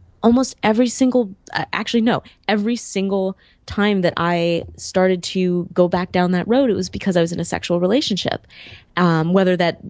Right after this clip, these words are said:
was consummated or whatever, but any sort of, like, um, romantic relationship, I guess is a better word.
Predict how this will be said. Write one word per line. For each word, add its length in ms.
was 340
consummated 500
or 40
whatever, 300
but 160
any 160
sort 220
of, 140
like, 340
um, 360
romantic 460
relationship, 480
I 60
guess 180
is 60
a 60
better 180
word. 260